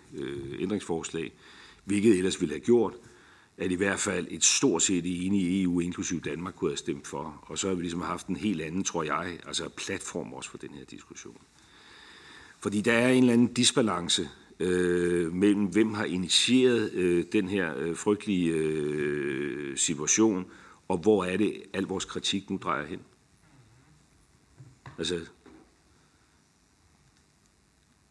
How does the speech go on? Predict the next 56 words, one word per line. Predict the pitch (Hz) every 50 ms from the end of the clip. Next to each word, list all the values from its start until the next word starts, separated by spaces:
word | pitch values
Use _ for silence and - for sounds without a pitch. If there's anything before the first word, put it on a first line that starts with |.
| _ 131
der | 120
er | 110
jo | 107
også | 107 107 - 113
en | 107
eller | 101 101
anden | 101 98
form | - 101 78
for | - -
disproportionalitet. | - 95 90 - - 107 92 - 87 - 113 85 82 80 - - 85 - - - - - _ _ _ _ _ _ _ _ _ _ _ - - - - - - _ _
Og | 107 104
så, | - 131 123 123 117 95
så | 92 - 120
ved | 123 135 123
jeg | 120 104
godt, | 107 107 113 - -
at | 92 107 101
man | 104 104
altid | 104 110 104 107 113
kan | 107 - 98
ty | - 101
tilbage | 92 80 - - 98 101 107
til | 95 101
at | 98
sige, | 90 - 98 92
at | 85 85
det | 101 101
er |
vores | 95 95 92 85 78 85
venner, | 92 98 104 107 120 117
og | 110 104 95 90 82
derfor | 104 98 90
skal | 87 - - 90
vi | 80
kunne | 78 - 82
tale | 87 90 82 87
ærligt | - 85 98 110 120 110
ud | 95 92
til | 87 101 92 85
dem, | 92 92 107 107
og | 62 71 85
så | - 117
kan | 101 117 104
vi | 90 87
så | 104 101
begynde | 87 98 85 101 104 85 95
at | 95
holde | 87 95 95 98
foredrag | - 92 87 92 98 - 101 95 87 85
om, | 87 92 92 - 120 - - - - - - - -
hvad | 107 104
jeg | 101
sådan | - 107 98
set | - 104 90
godt | 98 98 92 -
kan. | - 156 156